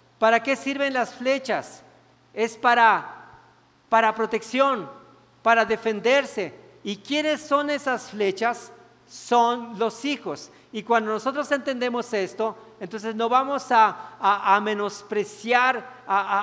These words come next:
a los hijos, sino son cosa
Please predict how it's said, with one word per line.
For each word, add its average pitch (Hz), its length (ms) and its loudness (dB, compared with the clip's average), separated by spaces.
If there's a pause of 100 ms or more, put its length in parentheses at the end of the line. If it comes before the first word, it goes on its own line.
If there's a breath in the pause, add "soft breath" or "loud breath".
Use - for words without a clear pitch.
a 202 80 2
los 202 280 -6
hijos, 233 500 -8 (220 soft breath)
sino 226 380 -4
son 240 360 -2 (160)
cosa 220 600 0